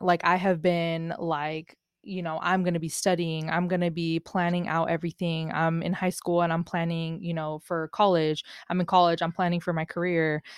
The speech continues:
I'm in a, you know, I'm in a relationship, I'm planning to marry, I'm planning to do this. Like, I'm the type of person, like, I don't like to waste time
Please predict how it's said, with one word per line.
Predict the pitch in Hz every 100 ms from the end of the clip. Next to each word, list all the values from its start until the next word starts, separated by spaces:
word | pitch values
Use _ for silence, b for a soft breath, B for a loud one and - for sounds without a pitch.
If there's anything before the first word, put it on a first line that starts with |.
| B B
I'm | 170 170 165 160 160
in | 156 185 180
a, | 170 160 160 165
you | 175
know, |
I'm | 156 165
in | 170
a |
relationship, | 160 165 180 185 - 165 -
I'm | 170
planning | - 170 170
to | 165
marry, | 175 175 160 156
I'm | 151 185
planning | - 170 165
to | 156
do | 165
this. | 170 160 -
Like, | 156 151 B B B _ _ -
I'm | 175 185
the | 196
type | 208 190
of | 175
person, | 175 - 196 190
like, | 165 -
I | 175
don't | 175
like | 180 170
to | -
waste | 160 165 -
time | 165 160 175 185 202